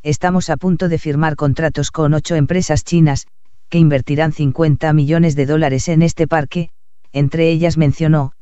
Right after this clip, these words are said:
"hay una fábrica que armará paneles solares". Es oportuno señalar que en el mes de noviembre del año dos mil catorce,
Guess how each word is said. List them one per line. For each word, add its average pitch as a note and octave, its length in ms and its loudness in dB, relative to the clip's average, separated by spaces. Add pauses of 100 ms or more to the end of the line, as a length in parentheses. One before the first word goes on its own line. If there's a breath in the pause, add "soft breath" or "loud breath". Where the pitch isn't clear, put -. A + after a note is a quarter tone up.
(120)
"hay E3 200 2
una G#3 200 2
fábrica D#3 460 -2
que F3 120 0
armará D3+ 320 0
paneles C#3 380 -2
solares". A#2+ 520 -6 (420)
Es F3+ 200 0
oportuno F#3+ 480 2
señalar D3+ 500 2
que E3+ 140 0
en D#3 80 4
el D3 100 2
mes D3+ 200 0
de D#3+ 140 0
noviembre E3+ 460 0
del D3+ 140 0
año D#3+ 220 2
dos D3 200 -2
mil D#3 160 2
catorce, C3+ 560 -2